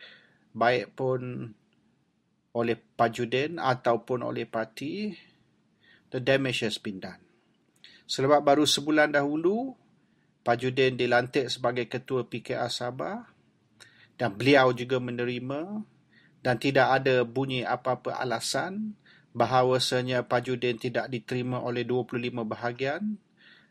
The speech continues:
atau Tajudin sendiri tidak bersuara yang beliau tidak yakin dengan kepimpinan Datuk Seri Anwar Ibrahim.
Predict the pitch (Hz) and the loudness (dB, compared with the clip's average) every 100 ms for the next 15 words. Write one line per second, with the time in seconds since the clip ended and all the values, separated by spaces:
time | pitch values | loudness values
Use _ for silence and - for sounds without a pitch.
0 | _ 107 120 131 123 123 120 127 120 117 | _ -4 0 2 4 2 2 0 0 -2
1 | - 127 127 127 120 120 127 _ _ _ | -4 -4 -6 -6 -8 -10 -14 _ _ _
2 | - 135 107 131 120 - 127 135 127 117 | -2 0 0 0 -4 2 2 2 0 0
3 | 123 120 123 127 120 - 123 117 123 127 | -2 -2 -2 -2 -2 -2 -6 -2 -2 -2
4 | - 120 117 120 120 - - 127 123 127 | -4 -6 -6 -8 -8 -10 -12 -10 -6 -6
5 | 123 123 123 - - 123 - - 127 131 | -4 -6 -8 -14 -8 -8 -6 -8 -8 -8
6 | 127 131 123 117 120 147 208 | -6 -6 -6 -4 -4 -4 -6